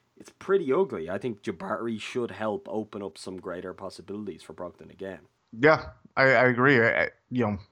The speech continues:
Speaker 2: we talk about bal-, or I brought up, like, bringing balance with Tony Snell. The same can be applied to Brogdon. He's not really flashy. He's, even though he can break out a, a stare down dunk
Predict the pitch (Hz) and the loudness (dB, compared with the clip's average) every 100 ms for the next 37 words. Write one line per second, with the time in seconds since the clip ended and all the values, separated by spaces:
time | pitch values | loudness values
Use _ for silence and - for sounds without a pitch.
0 | _ 123 139 160 151 139 139 139 131 135 | _ 4 6 6 6 6 6 6 4 0
1 | 117 139 120 139 135 123 117 _ _ 139 | 2 2 4 4 4 0 -4 _ _ -4
2 | 131 127 117 117 117 113 113 - 117 110 | 0 2 4 6 4 2 -6 -2 -2 0
3 | - 117 117 110 131 131 110 _ _ _ | 0 0 0 0 2 2 0 _ _ _
4 | 123 120 120 123 113 107 110 127 110 101 | 2 4 6 6 4 4 4 4 2 -2
5 | 101 101 123 123 123 123 120 110 120 123 | -2 2 2 4 2 2 2 2 2 0
6 | 117 104 - - _ _ _ _ _ - | -4 -2 -6 -8 _ _ _ _ _ -2
7 | 120 127 120 113 117 110 - _ _ _ | 4 6 4 4 4 2 0 _ _ _
8 | - 123 127 120 113 - 113 - 131 123 | 2 4 4 4 4 4 2 4 4 6
9 | 120 117 123 123 127 | 6 6 6 4 2